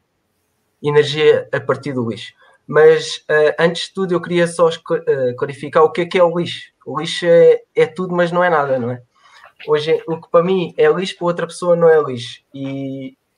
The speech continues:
e lá está, tudo tem a ver com a utilidade e com o valor que as pessoas dão a algo. Portanto, eh, o primeiro ponto que eu queria aqui explicar é o que é que para a Europa é lixo, o que é que para a África é lixo. Se eu pegar num bocado,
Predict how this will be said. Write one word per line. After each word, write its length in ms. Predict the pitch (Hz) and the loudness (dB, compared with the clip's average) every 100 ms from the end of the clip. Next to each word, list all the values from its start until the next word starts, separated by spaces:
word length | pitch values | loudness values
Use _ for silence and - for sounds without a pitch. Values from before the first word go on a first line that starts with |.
| _ _ - | _ _ -20
e 80 | 147 | -6
lá 140 | 147 | -4
está, 280 | 151 - 139 | -4 -2 -2
tudo 240 | 123 160 165 | -2 -6 -2
tem 220 | 165 160 | 4 4
a 20 | |
ver 200 | 165 160 | 4 0
com 100 | 151 | 2
a 60 | 143 | 2
utilidade 680 | 143 147 151 160 170 170 - _ | 0 -8 0 2 2 0 -10 _
e 80 | 175 | -10
com 140 | 170 | -6
o 60 | 170 | 0
valor 320 | 170 170 175 | 2 2 0
que 80 | 170 | -4
as 100 | 165 | -10
pessoas 400 | - 175 170 156 | -10 -4 -2 0
dão 400 | 160 160 170 170 _ _ _ _ | 2 4 2 -2 _ _ _ _
a 80 | 175 | 2
algo. 480 | 156 147 131 120 _ _ _ _ _ _ - | 4 2 -2 -12 _ _ _ _ _ _ -8
Portanto, 680 | 156 - 165 165 165 175 170 | -8 2 2 2 -8 -14 -4
eh, 260 | 156 151 147 | 2 2 0
o 220 | - 160 147 | -10 -12 -10
primeiro 320 | 160 165 160 | -4 0 0
ponto 220 | - 151 | 0 -2
que 80 | 151 | -2
eu 100 | 135 | -6
queria 400 | 143 143 139 135 | -4 -4 -4 -4
aqui 500 | 147 127 143 131 127 - | -6 -10 -12 -12 -12 -12
explicar 640 | 127 - 143 131 143 151 | -12 -8 -10 -4 0 4
é 240 | 156 151 | 4 4
o 80 | - | -4
que 140 | 165 185 | -4 -4
é 60 | |
que 100 | - _ _ _ _ _ _ | -4 _ _ _ _ _ _
para 220 | 180 151 | 2 4
a 20 | |
Europa 420 | 151 165 151 139 | 4 4 2 0
é 100 | 131 | -2
lixo, 360 | 143 185 190 180 | -2 -6 -6 -10
o 40 | |
que 100 | 170 | -8
é 40 | 180 | -8
que 160 | - | -8
para 120 | - 160 | -2 0
a 80 | |
África 260 | 170 170 175 | 0 -4 -6
é 60 | 196 | -4
lixo. 280 | 170 156 | -4 -8
Se 80 | - | -6
eu 60 | 160 | -6
pegar 460 | - 160 170 160 | -4 -2 0 -2
num 180 | 165 165 | -4 -4
bocado, 600 | 165 175 165 156 151 147 | -2 0 0 -2 -6 -12